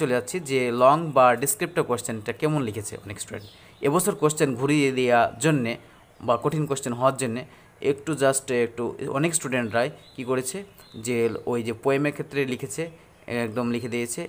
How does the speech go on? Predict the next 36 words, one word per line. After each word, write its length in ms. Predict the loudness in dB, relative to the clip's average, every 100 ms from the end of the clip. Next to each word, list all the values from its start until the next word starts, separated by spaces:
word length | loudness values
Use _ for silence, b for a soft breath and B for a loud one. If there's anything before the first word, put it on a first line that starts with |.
| -2
আর 160 | -2
সেক্ষেত্রে 440 | 0 -4 -6 -8 -4
নাম্বার 360 | -2 0 0 -2 -2
গড় 260 | 0 2 0
একটা 180 | -4 -6
দুই, 240 | -6 -8 -6
তিন 200 | -6 -2
বা 160 | -2 -2
সাড়ে 160 | -4 -4
তিন 160 | -6 -8
এরকম 140 | -8 -6
নাম্বার 300 | -6 -6 -6
দিয়েছে। 380 | -8 -8 -10 -12 B B B B
আর 240 | -2 0
খুব 180 | -2 -6 -2
কমই 320 | 2 4 2
নাম্বার 260 | -2 0 0 -2
পেয়েছে, 240 | -6 -8 -6
পাঁচ 200 | -4 -4 -4
বা 80 | -6
সাড়ে 220 | -4 -4 -2
পাঁচ 120 | -4 -4 -14 -12
নাম্বার 260 | -8 -6 -6
পেয়েছে, 180 | -8 -8
খুব 100 | -8 -6
ন-, 100 | -4 0
কম 160 | 0
স্টুডেন্টরাই 480 | -2 -4 -4 -4 -6 -8 B B
পেয়েছে। 380 | -6 -4 -4 -4 -12 B B B
আর 260 | 0 2 0 0
ব্রড 160 | 0 0
কোশ্চেন 300 | -6 -4 -4
ঘুরিয়ে 160 | -4 0
দেওয়ার 160 | 0 0
জন্য 140 | -4 -2
যে, 100 | -2